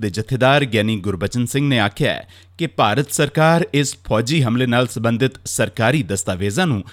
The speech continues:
ਜਨਤਕ ਕਰੇ ਤਾਂ ਜੋ ਹਮਲੇ ਨੂੰ ਕਰਨ ਅਤੇ ਕਰਵਾਉਣ ਵਾਲਿਆਂ ਬਾਰੇ ਲੋਕਾਂ ਨੂੰ ਜਾਣਕਾਰੀ ਮਿਲ ਸਕੇ।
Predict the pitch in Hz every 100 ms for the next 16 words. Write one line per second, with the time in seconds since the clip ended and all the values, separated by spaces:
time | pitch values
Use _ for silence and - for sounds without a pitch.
0 | - 107 113 135 131 110 - 101 82 -
1 | - - _ 160 165 202 156 170 202 208
2 | 214 - 139 147 190 190 151 180 - 127
3 | 107 151 170 107 107 113 101 127 95 -
4 | - 117 139 143 180 185 147 120 131 127
5 | 98 92 95 107 90 90